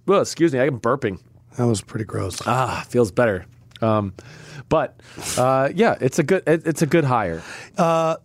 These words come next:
Speaker 2: by the way, I forgot you told me yesterday that your family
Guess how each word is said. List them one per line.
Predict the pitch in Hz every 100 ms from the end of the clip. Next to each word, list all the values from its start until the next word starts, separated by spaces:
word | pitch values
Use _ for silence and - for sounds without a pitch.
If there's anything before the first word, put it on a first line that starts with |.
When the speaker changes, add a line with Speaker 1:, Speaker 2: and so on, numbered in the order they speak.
| -
Speaker 2:
by | 135 175
the | 196
way, | 180 156 127 175 - -
I | 127
forgot | - 143 170 160
you | 139
told | 123 156 143
me | 127
yesterday | 143 - 117 101 107
that | - 113 110 - -
your | 120 135 123
family | - 190 220 233 135 117 180